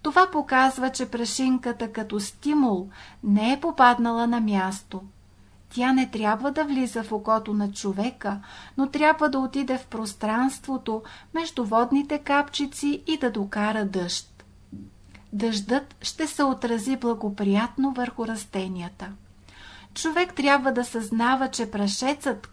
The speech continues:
който влиза в него, не е случайно явление, но той сам го е привлякъл. По същия начин вие сами привличате мислите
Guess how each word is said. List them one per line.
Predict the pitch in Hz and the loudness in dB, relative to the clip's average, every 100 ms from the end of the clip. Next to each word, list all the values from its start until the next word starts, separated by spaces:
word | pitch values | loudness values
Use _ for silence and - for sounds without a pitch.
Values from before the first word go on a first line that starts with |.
| - | -2
който | 277 311 311 262 | 0 0 0 -4
влиза | 220 247 233 226 | 0 -2 -2 -4
в | 226 | -2
него, | 220 226 233 240 254 - - - | -2 -2 -2 -6 -6 -12 -20 -6
не | 214 214 240 | 0 2 2
е | 285 | -2
случайно | - 330 - 254 240 233 226 | -4 -4 -2 0 2 2 2
явление, | 214 202 196 208 247 262 294 302 - - - - | 0 0 2 4 4 2 0 -2 -12 -20 -10 -2
но | 240 | 0
той | 233 240 247 | 0 2 2
сам | 240 - 220 240 269 | 0 -2 2 4 4
го | 320 | 4
е | 311 | 4
привлякъл. | 311 285 220 202 185 190 160 185 202 - - - - - - - - - - - - | 4 -2 0 2 2 0 -10 -10 -10 -14 -20 -20 -20 -20 -20 -20 -20 -20 -20 -18 -6
По | 233 | -6
същия | 202 330 349 - 311 254 | -4 -4 -4 0 2 4
начин | 233 240 - 269 254 | 4 0 0 2 2
вие | 254 262 | 2 0
сами | 254 - 208 208 277 | 0 0 4 4 4
привличате | 294 294 269 285 - 269 277 254 | -2 -2 0 0 -2 -4 -2 2
мислите | 233 240 - 285 285 | 2 0 -2 -6 -4